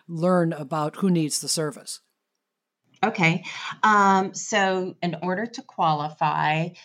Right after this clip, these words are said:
Speaker 2: uh, people need to get an application and complete it, return it to us.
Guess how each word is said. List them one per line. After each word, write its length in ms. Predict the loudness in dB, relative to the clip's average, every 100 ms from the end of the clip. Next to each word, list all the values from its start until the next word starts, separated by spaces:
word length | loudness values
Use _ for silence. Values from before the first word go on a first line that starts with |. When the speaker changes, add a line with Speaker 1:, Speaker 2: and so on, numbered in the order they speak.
| -20 -8 -2
Speaker 2:
uh, 480 | 2 2 2 -2 -6 -16 _ _ _
people 360 | -10 -10 -6 -6
need 260 | -4 -4 -6
to 80 |
get 160 | -8 -6
an 160 | -4 -2
application 800 | -2 -2 -8 -8 -8 -8 -8 -8
and 180 | -10
complete 400 | -16 _ -8 -6
it, 180 | -6 -6 -8
return 420 | -8 -2 0 0
it 160 | -4 -6
to 220 | -4 0
us. 400 | 2 2 -2